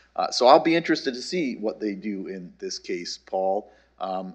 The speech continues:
I think that they're prob-, I, I, I, I'm not at all surprised they didn't come in on, on your side, given, uh, the nature of the administration. I, I would have been surprised if they took that position. But I think there's probably a real debate going on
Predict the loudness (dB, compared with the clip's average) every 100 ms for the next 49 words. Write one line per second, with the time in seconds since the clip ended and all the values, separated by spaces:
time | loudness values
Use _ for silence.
0 | -8 -8 -2 -2 2 0 2 0 2 0
1 | 0 6 6 6 -2 -4 -4 -2 4 4
2 | 8 6 8 6 8 8 10 10 8 4
3 | 6 6 2 0 -2 -6 -4 -4 -6 -8
4 | -10 -8 -8 -8 -6 -2 0 0 -4 -8
5 | -12 -10 -12 -12 -10 -12 -12 -12 -10 -8
6 | -8 -8 -14 -20 -20 _ -8 -6 -6 -6
7 | -4 -2 -2 -6 -6 -4 -4 -6 -8 -8
8 | -8 -6 -4 -2 -4 -8 -10 -10 -12 -8
9 | -8 -8 -10 -8 -6 -6 -10 -14 _ -20
10 | _ 0 0 2 -2 -2 -2 0 6 8
11 | 6 0 0 0 2 0 0 -4 -2 -2
12 | -2 -4 -4 -4 -10 -10 -10 -10 -14